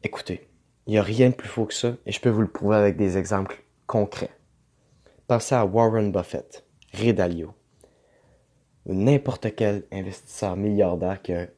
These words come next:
réussi dans cette génération-ci. S'ils sont devenus milliardaires aujourd'hui, c'est pas parce qu'ils ont pris des risques n'importe comment puis qu'ils ont fini par gagner à l'auto. C'est parce qu'ils ont pris des risques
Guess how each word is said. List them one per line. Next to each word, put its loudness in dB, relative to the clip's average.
réussi -4
dans -4
cette -4
génération-ci. -8
S'ils 0
sont 2
devenus 2
milliardaires 2
aujourd'hui, -6
c'est -10
pas 2
parce -4
qu'ils -2
ont -2
pris -4
des 2
risques -8
n'importe 0
comment -2
puis -16
qu'ils -6
ont -4
fini -2
par -4
gagner -2
à -4
l'auto. -6
C'est -2
parce -2
qu'ils 2
ont 4
pris 0
des 4
risques -6